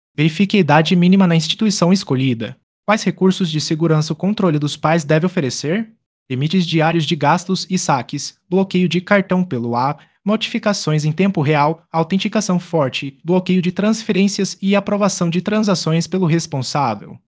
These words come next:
Como comparar as melhores opções de conta para menores em dois mil e vinte e seis? Procure contas sem tarifas, com controle parental robusto,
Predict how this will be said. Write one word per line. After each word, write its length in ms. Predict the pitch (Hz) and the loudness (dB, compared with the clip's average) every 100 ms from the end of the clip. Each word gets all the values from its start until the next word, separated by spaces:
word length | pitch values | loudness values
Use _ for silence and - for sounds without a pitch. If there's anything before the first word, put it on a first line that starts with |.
| _ | _
Como 240 | - 226 240 | -4 -4 -2
comparar 420 | 240 226 175 170 | 0 2 2 2
as 80 | 165 | 2
melhores 460 | 190 185 170 170 | 2 2 0 -2
opções 400 | 165 156 - 143 | -4 -6 -4 -4
de 100 | 143 | -4
conta 320 | 156 180 196 | -4 -2 -2
para 220 | 214 180 175 | 0 0 0
menores 400 | 180 170 180 180 | 0 0 0 0
em 100 | 185 | 0
dois 220 | 190 180 | 0 -2
mil 160 | 127 | -4
e 80 | 127 | -4
vinte 220 | 127 147 | -4 -4
e 40 | 139 | -4
seis? 560 | - 135 110 - - _ _ _ - | -6 -6 -8 -10 -14 _ _ _ -8
Procure 260 | 196 220 | -2 -2
contas 340 | 220 175 165 175 | 0 -2 -2 -2
sem 220 | - 180 | 0 0
tarifas, 600 | 180 180 180 180 165 - _ _ | 0 0 0 -2 -8 -8 _ _
com 160 | 160 | -6
controle 440 | 156 185 180 180 185 | -4 -2 0 0 0
parental 420 | 185 214 214 196 | 0 0 0 0
robusto, 680 | 165 202 147 143 156 - 139 | 0 -2 0 -2 -2 -8 -12